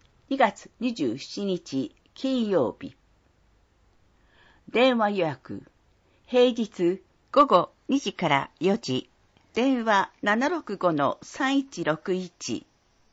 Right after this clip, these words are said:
接種方法。接種を希望される方は、直接医療機関に予約の上、接種を受けてください。予診票は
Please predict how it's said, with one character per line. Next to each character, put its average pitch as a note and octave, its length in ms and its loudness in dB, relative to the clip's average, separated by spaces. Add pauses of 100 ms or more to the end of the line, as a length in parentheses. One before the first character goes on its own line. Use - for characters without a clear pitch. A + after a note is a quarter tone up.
(1300)
接 G#3+ 200 2
種 - 240 0
方 B3+ 260 6
法。 A2+ 400 -8 (1500)
接 D4+ 260 -2
種 A#3 220 -2
を D3+ 120 4
希 - 180 -14
望 G#3+ 200 0
さ G#3 180 -4
れ F#3+ 100 -2
る F#3+ 80 -8
方 F3 300 -6
は、 A#2 220 -6 (580)
直 G#3 160 -2
接 A#3+ 600 -2
医 F#3+ 120 -4
療 C#4 240 0
機 - 160 -14
関 G#3 200 -2
に A#2 220 -4
予 D#3 100 4
約 G#3 300 -2
の D#3+ 180 0
上、 C3+ 340 0 (260)
接 D#4+ 260 -2
種 F#3 240 0
を C3 60 0
受 G3 260 -6
け - 20 -4
て A2 120 -8
く A2 100 -12
だ B2 120 -6
さ B2+ 200 -8
い。 G#2 80 -14 (1600)
予 F#3+ 120 0
診 B3+ 300 2
票 F#3+ 320 -2
は C#3+ 280 -2